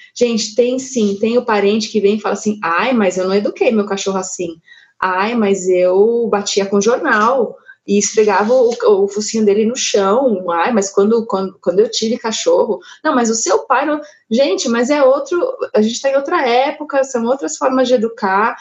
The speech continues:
novas pesquisas científicas aí apontando benefícios e prejuízos do tipo de educação, sim, punitiva com crianças, as palmadas,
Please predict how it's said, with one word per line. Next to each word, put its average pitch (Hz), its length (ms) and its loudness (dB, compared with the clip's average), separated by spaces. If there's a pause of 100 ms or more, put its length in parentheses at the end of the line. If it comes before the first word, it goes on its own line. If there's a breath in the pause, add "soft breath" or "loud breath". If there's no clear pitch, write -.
(200 loud breath)
novas 226 360 0
pesquisas 254 420 -2
científicas 226 680 -2
aí 214 120 4
apontando 214 540 0
benefícios 254 760 -2
e - 60 -4
prejuízos 220 840 2 (260 loud breath)
do 208 140 2
tipo 277 340 -2
de 240 100 2
educação, 226 760 0
sim, 233 380 0
punitiva 226 640 0
com 214 160 0
crianças, 214 540 0
as 202 140 0
palmadas, 208 680 2